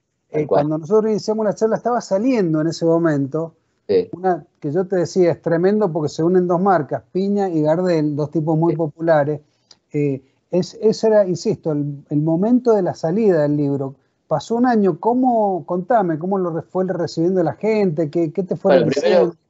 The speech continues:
Speaker 1: primero, nobleza obliga, siempre me gusta recordar que vos fuiste el que me,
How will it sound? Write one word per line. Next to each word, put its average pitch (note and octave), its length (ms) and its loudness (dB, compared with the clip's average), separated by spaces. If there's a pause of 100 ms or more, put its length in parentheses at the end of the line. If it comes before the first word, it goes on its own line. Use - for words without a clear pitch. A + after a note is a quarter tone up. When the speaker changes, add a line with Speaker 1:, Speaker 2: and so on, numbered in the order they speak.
(420)
Speaker 1:
primero, C#3+ 340 2
nobleza C3 460 -2
obliga, C3+ 320 -4
siempre A#2+ 340 -10
me A2+ 100 -6
gusta A#2 280 -6
recordar A2 500 -2
que G#2+ 140 -6
vos G#2+ 160 -2
fuiste G#2+ 240 -10
el F#2+ 80 -8
que F#2+ 100 -8
me, F2 440 -8